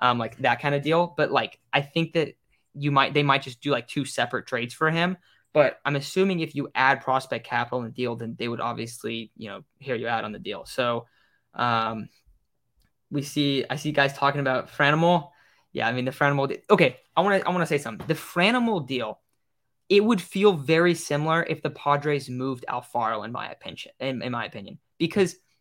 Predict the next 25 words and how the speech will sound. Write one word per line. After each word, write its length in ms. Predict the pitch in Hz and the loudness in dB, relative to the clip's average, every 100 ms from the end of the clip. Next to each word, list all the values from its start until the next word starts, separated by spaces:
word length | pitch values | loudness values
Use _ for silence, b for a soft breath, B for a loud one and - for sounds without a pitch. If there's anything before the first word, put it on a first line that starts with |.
| _ _ _ _ | _ _ _ _
Alfaro's, 500 | 180 - 233 247 156 - | 2 4 4 4 4 -2
like, 120 | 147 | -2
he 160 | 196 | -4
is 260 | - 185 165 | 2 2 2
the 100 | 151 | 0
heart 220 | - 151 | 2 2
and 80 | - | 2
soul 200 | - 135 | -4 -6
of 100 | 127 | -4
the 80 | 120 | -10
team. 280 | - 127 - | -14 -12 -4
I 40 | |
mean, 200 | 143 143 | -2 0
there's 200 | 156 160 | 0 2
guys 260 | 165 156 151 | 4 4 4
like 180 | 147 | 0
Kim, 380 | - 143 143 139 | -2 0 0 2
Manny, 280 | 135 135 135 | 0 0 -2
Tatis, 540 | 127 127 - 135 - | -4 -6 -4 -4 -2
right? 280 | 131 135 139 b b b b _ | 0 0 0 b b b b _
Uh, 180 | 131 117 - _ _ | -2 -2 -4 _ _
Joe 160 | 151 147 | 0 2
Musgrove, 400 | 143 143 147 135 | 2 0 -2 -2
of 120 | 131 | -4
course, 300 | - 143 143 | -2 0 0